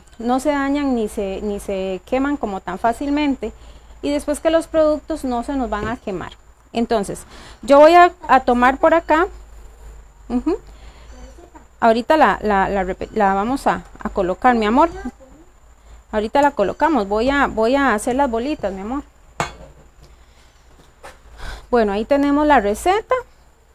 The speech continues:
Ahí tenemos la, los ingredientes. Vamos a repetirlos, no importa. Serían doscientos cincuenta gramos de coco deshidratado,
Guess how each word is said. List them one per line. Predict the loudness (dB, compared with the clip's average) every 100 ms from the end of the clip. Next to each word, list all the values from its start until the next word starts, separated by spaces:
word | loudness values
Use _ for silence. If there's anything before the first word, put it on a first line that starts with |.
| _ _ _ _ _ _ _ _ _ _ _ -20 -20 -20 -20 -20 -12 -6
Ahí | 0
tenemos | 2 2 0 0
la, | 0 0 -2
los | -4 -2
ingredientes. | 0 2 2 2 2 0
Vamos | 0 0 0
a |
repetirlos, | 0 -2 -2 0 0 0
no |
importa. | -2 2 2 2 -8 -20 -20 -20 -20 _ _ _ _ _ _ _ _ _ _ _ _ -20 -8
Serían | -2 0 0 -2 -4 -8
doscientos | -4 -2 0 0 0 -2
cincuenta | -2 0 0 0 0
gramos | 2 2 0 0
de | -2
coco | -2 2
deshidratado, | 2 2 0 -2 -2 2 2 2